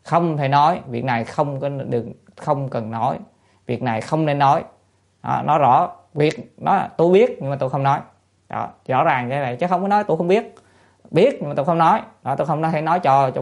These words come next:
à, cho quý vị biết được. Đó. Đó là vì, vì việc này nó ảnh hưởng đến người khác nên việc này nó không nên nói. Vậy thôi.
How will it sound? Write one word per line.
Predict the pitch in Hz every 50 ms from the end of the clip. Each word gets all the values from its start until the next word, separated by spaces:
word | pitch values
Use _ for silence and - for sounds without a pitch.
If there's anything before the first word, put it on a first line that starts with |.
| 127 120 -
à, | 135 131 127 123
cho | 120 - 131 127
quý | 123 131 147
vị | 147 127 107 104
biết | 131 147 160 165
được. | 117 120 131 - _ _ _
Đó. | - 127 - 127 127 - _ _ _ _ _ _ _ _ -
Đó | 143 160
là | 175 156
vì, | 123 131 131
vì | 127 123 123
việc | 113 127 131 123
này | 131 123
nó | 120 127
ảnh | - - 127 139 190 185
hưởng | 151 131 127 135 160
đến | 180 180 170
người | 143 120 113
khác | - - 131 143 165 - - -
nên | - 127 131 131 - _ _ _
việc | - 120 123 113
này | 127 120 117
nó | 113 113 117
không | - - - 143 139 139
nên | 135 131 131 131
nói. | 127 123 123 135 139 - -
Vậy | 123 120 120
thôi. | 120 135 127 120